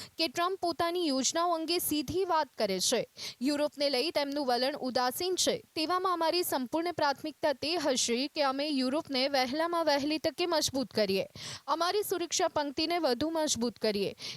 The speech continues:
એક એવી વ્યવસ્થા ઊભી કરીએ કે જે અમેરિકાથી સ્વતંત્ર હોય.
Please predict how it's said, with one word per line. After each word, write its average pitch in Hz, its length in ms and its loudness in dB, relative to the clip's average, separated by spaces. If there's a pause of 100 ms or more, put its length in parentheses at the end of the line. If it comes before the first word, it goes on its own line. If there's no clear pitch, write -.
એક 269 200 -2
એવી 320 220 0
વ્યવસ્થા 349 500 0
ઊભી 320 260 0
કરીએ 254 420 0
કે 311 160 -2
જે 330 140 0
અમેરિકાથી 320 640 0
સ્વતંત્ર 359 640 0
હોય. 254 280 -2